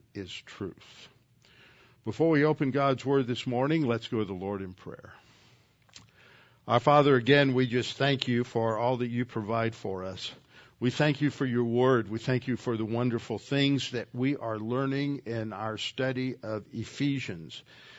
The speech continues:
especially the emphasis here in that there is n-, now in this church age a unique entity, the body of Christ, that came into existence on the day of Pentecost in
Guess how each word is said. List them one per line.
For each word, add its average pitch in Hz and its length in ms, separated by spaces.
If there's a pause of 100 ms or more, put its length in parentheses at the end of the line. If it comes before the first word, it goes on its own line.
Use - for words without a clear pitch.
(140)
especially 143 840
the 123 280
emphasis 151 600
here 123 420
in 117 320
that 113 260 (560)
there 123 200
is 123 300
n-, 131 240
now 131 600
in 117 180
this 127 200
church - 560
age 120 480 (100)
a 110 120
unique 113 680 (200)
entity, 110 720 (460)
the 107 60
body 127 600
of 110 200
Christ, - 920 (440)
that 117 280
came 143 400
into 135 380
existence 135 680
on 113 180
the 107 100
day 117 220
of 104 140
Pentecost 127 880
in 92 240